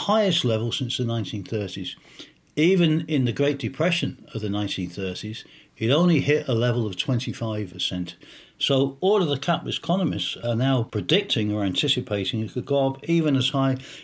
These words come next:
as thirty percent in the U S in the course of the coming period. And we see a massive class polarisation. And it is going to be expressed in a bitter election campaign.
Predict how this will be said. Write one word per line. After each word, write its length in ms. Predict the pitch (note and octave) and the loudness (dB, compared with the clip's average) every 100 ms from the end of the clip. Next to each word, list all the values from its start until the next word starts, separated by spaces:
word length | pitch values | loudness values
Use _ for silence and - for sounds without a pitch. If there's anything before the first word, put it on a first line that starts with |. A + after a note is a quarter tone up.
| - | -6
as 180 | - - | -2 0
thirty 400 | - F#3+ F#3 - | 2 2 2 0
percent 480 | - - F#2+ F#2+ - | -2 -2 0 -2 -4
in 100 | G#2+ | -4
the 60 | G2 G2+ | -2 0
U 100 | G#2 | 0
S 240 | G2 - - - - - - | 0 -2 -6 -14 -20 -14 -6
in 120 | G2+ | -4
the 60 | G2 | -2
course 360 | A2 G2+ - | -2 0 -2
of 200 | F#2+ F2 | -2 -8
the 100 | - | -12
coming 320 | - G#2+ G2 F2+ | -6 -2 -2 -2
period. 380 | G2 F2 E2+ - _ _ _ _ _ _ _ | -2 -2 -2 -8 _ _ _ _ _ _ _
And 140 | A#2 | 0
we 80 | A2+ | 2
see 160 | - D3+ | 4 4
a 60 | |
massive 420 | C3 F3 E3+ D#3+ - | 6 4 2 0 -2
class 260 | C#3 C3 | -2 -2
polarisation. 880 | - C3+ A#2+ A#2 A2+ B2+ E3+ D3+ - - - - _ B2 | -2 -2 0 0 -2 -4 -6 -8 -12 -16 -20 -20 _ 0
And 160 | A#2+ | 2
it 80 | B2+ | 2
is 100 | A#2+ | 0
going 260 | - D#3+ E3+ | 2 4 4
to 100 | E3 | 2
be 100 | D3+ | 0
expressed 680 | C3+ - - A#2 - - - | 0 -2 0 0 0 -4 -6
in 120 | A2+ | -4
a 60 | G#2 | -4
bitter 320 | F2 C#3+ - A2+ | 0 0 2 0
election 440 | A2 C3 - F#2 | 0 0 0 -4
campaign. 640 | - F#2+ F2+ G#2+ A2+ E3+ | -6 -8 -6 -4 -4 -6